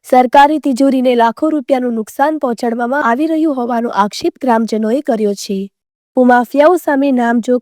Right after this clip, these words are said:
ફરિયાદ સાથે હારીજ મામલતદારને લેખિત રજૂઆત કરાઈ છે.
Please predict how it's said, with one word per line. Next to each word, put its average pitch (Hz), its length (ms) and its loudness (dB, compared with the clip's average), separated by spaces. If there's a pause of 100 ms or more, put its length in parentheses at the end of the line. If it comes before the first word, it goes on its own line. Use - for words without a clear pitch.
ફરિયાદ 247 340 2 (120)
સાથે 262 260 -4
હારીજ 233 420 -2
મામલતદારને 247 640 -2
લેખિત 226 380 -4
રજૂઆત 220 420 -2
કરાઈ 220 420 0
છે. 196 360 -4